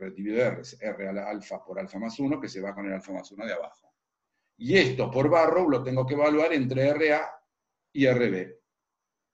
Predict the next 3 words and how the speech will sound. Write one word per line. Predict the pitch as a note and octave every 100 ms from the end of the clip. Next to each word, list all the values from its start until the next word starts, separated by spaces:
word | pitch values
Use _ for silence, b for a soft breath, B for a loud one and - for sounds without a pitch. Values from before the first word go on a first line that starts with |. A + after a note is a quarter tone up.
| _ _ _ _ _ _ _ _ _ A#4+ _ _ _ _ _ _ _ _ _ _ _
Entonces | A#2 A#2+
acá | C3 F3+
tienen | G3 F3 F3+ A#2+ -